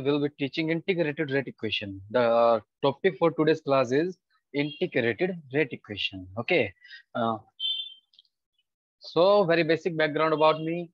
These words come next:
is that I have completed my M S C in chemistry in, and, uh, my specialization was physical chemistry from Kurukshetra University.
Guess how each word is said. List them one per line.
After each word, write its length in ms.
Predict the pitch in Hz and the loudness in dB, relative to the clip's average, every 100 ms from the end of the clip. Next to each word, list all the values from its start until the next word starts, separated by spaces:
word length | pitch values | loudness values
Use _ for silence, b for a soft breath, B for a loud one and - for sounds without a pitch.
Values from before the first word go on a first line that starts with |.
| - | -4
is 200 | 131 113 | -4 0
that 320 | 139 147 151 170 - _ _ - | 2 2 2 -2 -10 _ _ 0
I 140 | 139 | 2
have 220 | 151 156 | 2 -2
completed 500 | 147 135 143 151 160 | -4 -6 -4 -2 0
my 300 | 156 151 156 - | 0 2 0 -2
M 160 | 131 143 | -2 -2
S 200 | 139 - | -4 -4
C 320 | 170 175 180 180 | 0 2 0 -4
in 160 | 127 - | -8 -4
chemistry 680 | 127 139 - 175 175 180 - _ _ 131 | -2 -2 -4 -2 -2 -2 -8 _ _ -6
in, 220 | 131 135 | -4 -4
and, 360 | 135 139 139 | -2 0 2
uh, 220 | 139 139 139 | 4 4 4
my 180 | 135 | 2
specialization 640 | 135 - 139 147 143 131 143 | 0 -2 -2 0 0 0 -2
was 140 | 139 - | -2 -2
physical 260 | 131 147 | -2 0
chemistry 360 | 143 131 - 165 | 0 -4 -6 -4
from 160 | 147 147 - | -2 -4 -4
Kurukshetra 500 | 139 139 147 143 143 | -2 0 0 -2 -2
University. 580 | 120 110 107 107 107 98 | -2 -4 -6 -8 -10 -10